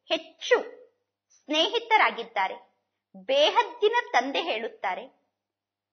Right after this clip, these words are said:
"ನನ್ನ ನಿಂದನೆಯನ್ನು ಮಾಡುವಂತಹ ಮಕ್ಕಳೇ ಈಗ ನನ್ನ ಸ್ನೇಹಿತರಾಗಿದ್ದಾರೆ."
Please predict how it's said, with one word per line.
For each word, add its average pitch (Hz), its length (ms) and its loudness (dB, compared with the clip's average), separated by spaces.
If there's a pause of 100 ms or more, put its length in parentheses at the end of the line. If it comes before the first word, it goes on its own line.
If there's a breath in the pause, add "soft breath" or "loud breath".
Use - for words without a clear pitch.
(640)
"ನನ್ನ 311 380 4
ನಿಂದನೆಯನ್ನು 440 760 2
ಮಾಡುವಂತಹ 359 760 4
ಮಕ್ಕಳೇ 392 600 2
ಈಗ 403 380 -4
ನನ್ನ 311 260 0
ಸ್ನೇಹಿತರಾಗಿದ್ದಾರೆ." 254 1160 0